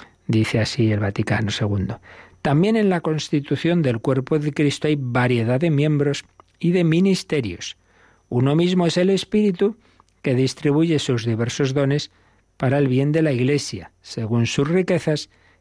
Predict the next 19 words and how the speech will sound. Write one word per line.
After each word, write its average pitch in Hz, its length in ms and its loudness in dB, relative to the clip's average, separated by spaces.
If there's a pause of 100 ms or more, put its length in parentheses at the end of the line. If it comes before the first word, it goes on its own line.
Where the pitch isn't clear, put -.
(100)
y 147 100 2
la 127 140 2
diversidad 143 540 0
de 143 100 2
los 135 180 0
ministerios. 131 800 -4 (420)
Entre 101 340 0
todos 117 380 0
estos 165 360 -2
dones 185 400 0
sobresale 139 760 0 (460)
la 104 220 -4
gracia 110 460 -4
de 95 120 -8
los 117 240 -2
apóstoles, 165 800 0 (440)
a 127 140 -6
cuya 123 260 0
autoridad 165 560 0